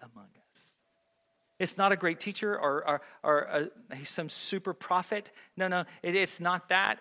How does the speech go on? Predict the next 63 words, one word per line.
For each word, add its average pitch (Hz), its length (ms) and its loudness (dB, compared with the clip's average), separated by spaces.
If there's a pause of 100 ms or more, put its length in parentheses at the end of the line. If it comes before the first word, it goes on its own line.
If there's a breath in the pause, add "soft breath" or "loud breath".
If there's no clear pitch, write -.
(160 loud breath)
It's 160 120 -6
not 190 140 6
even 190 160 2
focusing 175 480 0
on 170 80 -2
the 165 80 -2
thing 175 240 -2
of 165 100 0
being 165 200 0
a 143 80 -2
healer, 202 440 -2 (160 loud breath)
all 180 200 4
this 196 140 0
kind 185 140 -4
of 180 60 -2
thing. 156 100 -8
But 139 140 -10
this 202 220 0
is 214 160 -8
God 175 500 0
among 240 400 -8
us. 139 240 -6
And 175 160 -6
that 208 220 0
is 269 160 -4
the 269 120 -4
part 220 380 -6
that 226 80 -6
we 220 120 -8
have 208 260 -8
to - 180 -10
understand 214 460 -6
and 208 100 -10
grasp 196 380 -4
this 190 200 -10
morning, 180 360 -8 (240 loud breath)
because 185 300 0
that 180 200 4
is 220 120 -2
the 220 100 -2
part 220 240 2
that 220 120 -8
changes 208 460 -4
our 208 140 0
life 202 400 -4
today. 135 420 -2 (2000)
That 185 80 4
we 208 140 2
can 214 140 2
become 208 300 2
so 226 280 4
familiar 208 580 2
with 180 160 0
coming 214 300 0
here 202 120 0
every 202 300 2
week 190 260 -4
and 175 140 -2
listening 196 300 -2
to 202 100 -6
the 190 140 0
songs 202 400 0
and, 180 100 -2